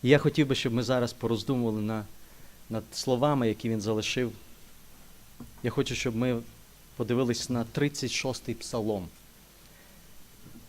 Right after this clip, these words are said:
Перших сім віршів з першого по сьомий, перша половина сьомого. Це писала людина, яка знала, що таке беззаконня.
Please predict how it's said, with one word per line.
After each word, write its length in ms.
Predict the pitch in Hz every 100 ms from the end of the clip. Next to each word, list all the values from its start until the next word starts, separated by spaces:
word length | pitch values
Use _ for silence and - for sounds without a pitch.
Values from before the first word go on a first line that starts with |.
| -
Перших 320 | 151 - 117 - - -
сім 340 | - - 131 113
віршів 400 | 113 - 117 -
з 60 |
першого 400 | 104 139 - 113
по 80 | -
сьомий, 340 | - 123 110 98
перша 260 | 131 -
половина 320 | 117 113 107 104
сьомого. 340 | 117 107 90 - - - - - - - - - - - - - - - - - - - - - - - - - - - - - - - -
Це 160 | - 160
писала 440 | 139 - 127 117
людина, 380 | 117 107 143 131
яка 300 | 117 - 120
знала, 440 | 92 123 127 101
що 260 | 98 - 110
таке 280 | 110 104 110
беззаконня. 760 | 101 113 92 107 110 98 98